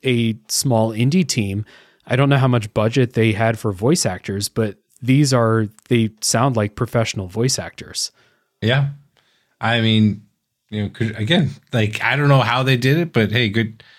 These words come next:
Speaker 2: good on them to find some very talented voice actors to do the,
Speaker 1: Yeah.
Speaker 2: do their job. Um,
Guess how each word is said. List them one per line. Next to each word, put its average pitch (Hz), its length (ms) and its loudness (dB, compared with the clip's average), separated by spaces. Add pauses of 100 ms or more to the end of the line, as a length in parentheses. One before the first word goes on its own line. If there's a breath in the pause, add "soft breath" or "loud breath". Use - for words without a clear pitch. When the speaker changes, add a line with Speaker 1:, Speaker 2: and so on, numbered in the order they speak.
(280 soft breath)
Speaker 2:
good 139 160 4
on 123 140 2
them 117 180 2
to 107 60 0
find 104 640 0
some 92 500 -4 (1120)
very 139 220 2
talented 98 600 -2
voice 98 240 0
actors 87 360 -6
to - 60 -12
do 87 160 -8
the, 82 360 -14
Speaker 1:
Yeah. 107 200 0
Speaker 2:
do 87 80 -6
their 82 120 -10
job. 78 320 -14
Um, 85 360 -14